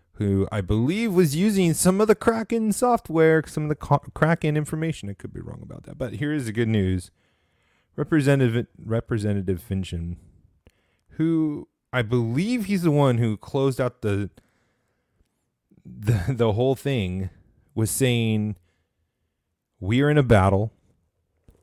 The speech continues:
This is just part of the skirmish. It's going to get worse. Satan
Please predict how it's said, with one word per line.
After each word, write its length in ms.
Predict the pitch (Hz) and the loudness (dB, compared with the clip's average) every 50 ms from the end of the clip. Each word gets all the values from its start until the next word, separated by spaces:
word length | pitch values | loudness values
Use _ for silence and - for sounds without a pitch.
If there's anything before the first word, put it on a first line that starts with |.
| _ _ _ _ _ _ | _ _ _ _ _ _
This 340 | - 98 - - 107 104 - | -20 -8 0 0 0 2 2
is 300 | 139 131 120 113 120 120 - - 104 98 | 0 0 0 0 -2 -4 -4 -6 -10 -8
just 440 | 90 95 113 117 110 - - _ - | -2 0 0 0 0 -2 -8 _ -6
part 300 | - - 113 113 120 - | -2 2 2 2 2 2
of 180 | 123 110 107 | -2 -4 -2
the 80 | 107 107 | -4 -6
skirmish. 720 | - - - 101 95 90 95 98 92 - - - - _ _ _ _ _ _ - | -6 -6 -6 -6 -4 -4 -6 -8 -10 -12 -16 -20 -20 _ _ _ _ _ _ -18
It's 160 | - 90 - | -16 -14 -12
going 260 | - - 110 110 110 113 | -6 -2 0 0 0 0
to 60 | 117 | 0
get 180 | 107 117 117 107 | 0 0 -2 -2
worse. 580 | 110 104 101 95 95 95 - - - - - _ _ _ | 0 -2 0 0 -2 -2 -6 -10 -18 -20 -20 _ _ _
Satan 800 | - - - - - 127 127 117 135 131 131 131 110 98 101 | -18 -14 -8 -2 -2 -2 -2 -2 -4 -4 -4 -6 -6 -8 -14